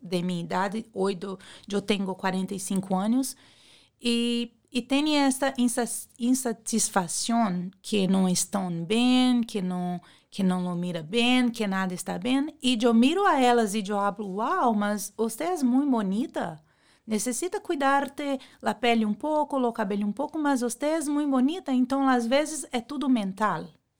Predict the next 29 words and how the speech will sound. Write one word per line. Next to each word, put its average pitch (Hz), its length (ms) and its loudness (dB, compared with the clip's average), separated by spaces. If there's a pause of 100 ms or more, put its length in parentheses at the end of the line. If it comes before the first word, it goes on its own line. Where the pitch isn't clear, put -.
(100)
Las 202 180 -6
pe-, 220 240 -10
a 214 220 -2
pessoa 285 500 -2
hoje 277 320 2 (380)
começa 254 400 2
a - 20 -2
pensar 226 340 0
algo 269 460 2
que, - 140 -4
na 220 140 0
verdade, 226 600 -2
eu 208 80 -2
vejo 240 280 0
que - 120 -2
nem 240 400 2
a 240 160 4
realidade 190 880 -2
é. 185 180 -4 (240)
Então, 220 400 -2
eu 247 80 -2
penso 233 360 -4
que 214 320 -2 (560)
este 262 280 4
momento 269 420 0
de 190 360 -4
relaciame-, 180 760 -4 (140)
relaxamento, 202 2250 0 (480)
de 185 360 0